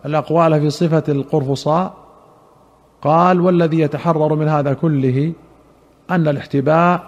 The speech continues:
قد يكون بصورة القرفصاء، لا أن كل احتباء قرفصاء، والله أعلم". وأخرج البخاري ومسلم عن أبي سعيد رضي الله عنه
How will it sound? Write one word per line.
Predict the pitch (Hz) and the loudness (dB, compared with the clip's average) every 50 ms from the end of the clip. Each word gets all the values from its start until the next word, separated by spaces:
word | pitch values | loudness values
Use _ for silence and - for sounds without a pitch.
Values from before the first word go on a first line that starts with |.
| - | -4
قد | - 190 185 156 | -2 -2 0 0
يكون | 170 165 156 - 175 165 156 147 139 | 0 0 0 0 0 0 0 0 -2
بصورة | 131 127 - - 160 151 143 143 139 - | -4 -4 -4 -4 -2 -2 -2 -2 -2 -4
القرفصاء، | 143 131 - - 131 120 - 123 117 - - - - - _ _ _ _ _ _ _ _ _ _ _ _ _ _ _ _ _ - | -6 -6 -4 -4 -4 -4 -6 -8 -8 -8 -10 -10 -12 -14 _ _ _ _ _ _ _ _ _ _ _ _ _ _ _ _ _ -10
لا | 98 117 147 175 175 202 | -4 -2 0 0 2 2
أن | 190 175 165 156 | 0 0 0 0
كل | 143 - - 156 143 139 135 | -2 -2 -2 -2 0 -2 -2
احتباء | 131 - - 143 135 139 135 127 - 127 123 131 - - - | -4 -4 -6 -4 -2 -2 -4 -4 -4 -6 -8 -8 -10 -8 -6
قرفصاء، | 135 123 110 120 123 - - 131 120 - - - - _ _ _ _ _ _ | -6 -4 -4 -6 -6 -6 -6 -6 -6 -6 -10 -16 -20 _ _ _ _ _ _
والله | - 139 143 135 131 123 120 117 | -2 0 0 0 0 -2 -2 -4
أعلم". | 110 87 87 90 - - - _ _ _ _ _ _ _ _ _ _ _ _ _ _ _ _ _ _ _ _ _ _ _ - | -6 -10 -12 -16 -20 -20 -20 _ _ _ _ _ _ _ _ _ _ _ _ _ _ _ _ _ _ _ _ _ _ _ -4
وأخرج | - 151 175 - 175 175 160 156 | -2 0 0 2 0 0 0 0
البخاري | 156 147 147 143 - 151 151 160 160 156 | 0 -2 -2 -2 0 0 0 0 0 0
ومسلم | 151 147 147 156 147 - - 151 151 143 135 | 0 0 0 -2 -2 -2 -2 -2 0 0 0
عن | 123 147 147 139 - | 0 -2 -4 -2 -2
أبي | 151 143 143 143 | -2 -2 0 -2
سعيد | 131 - 131 147 151 139 143 | -2 -2 -4 -2 -2 -2 -2
رضي | 135 135 123 131 135 | -2 -2 -2 -4 -4
الله | 131 131 127 123 123 | -4 -2 -2 -2 -2
عنه | 117 139 143 127 | -2 -2 -4 -4